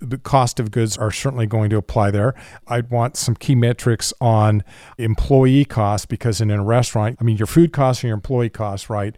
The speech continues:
are your two major costs. So I'd wanna take a look at that. And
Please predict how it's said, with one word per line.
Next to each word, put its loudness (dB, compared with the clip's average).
are -2
your -2
two -6
major -2
costs. -8
So -4
I'd -4
wanna -2
take -6
a -8
look -6
at -10
that. 2
And 4